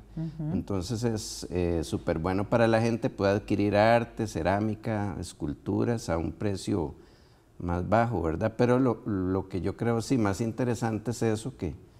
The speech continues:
Speaker 2: los artistas jóvenes pueden dar a, a, pueden dar a conocer su trabajo, exponerlo ahí.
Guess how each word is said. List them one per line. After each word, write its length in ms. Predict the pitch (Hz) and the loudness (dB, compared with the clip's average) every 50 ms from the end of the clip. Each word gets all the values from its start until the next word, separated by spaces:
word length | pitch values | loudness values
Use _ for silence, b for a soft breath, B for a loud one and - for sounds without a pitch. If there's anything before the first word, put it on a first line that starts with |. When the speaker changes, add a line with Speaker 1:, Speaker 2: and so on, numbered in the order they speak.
| b b b b | b b b b
Speaker 2:
los 180 | - 101 92 87 | -6 -6 -4 -2
artistas 540 | 98 - - - 95 92 - - 113 107 110 | -4 -6 -4 -6 -6 -6 -2 0 0 0 2
jóvenes 420 | 120 113 110 110 113 120 113 113 | 0 0 0 0 0 -2 -4 -4
pueden 360 | - - 98 95 95 98 92 | -6 -4 -2 0 0 0 2
dar 240 | 92 92 95 92 95 - - - | 2 2 0 0 -2 -8 -8 -4
a, 420 | 87 80 78 82 76 73 73 67 - - - - b b b b b b b b b b b b b - - - - - - _ | -4 -2 -2 -2 -4 -4 -6 -10 -12 -14 -16 -18 b b b b b b b b b b b b b -20 -20 -20 -20 -20 -14 _
a, 200 | - 82 80 87 82 - | -2 -2 -2 -2 -4 -4
pueden 360 | - 104 104 101 104 117 120 113 | -2 2 4 4 4 4 2 4
dar 180 | 117 117 117 | 6 6 6
a 120 | 120 117 120 | 4 2 0
conocer 360 | 127 117 110 101 - 110 107 | -2 0 0 0 0 0 0
su 140 | 101 - 123 | 0 -4 -6
trabajo, 560 | - - 87 85 87 98 107 107 104 71 64 | -2 0 2 4 4 4 2 2 0 -6 -6
exponerlo 680 | - - - - - 92 85 82 80 80 80 90 85 | -8 -10 -16 -12 -6 -4 -2 -2 0 -2 -2 -2 -2
ahí. 180 | 80 80 107 | -2 -2 -4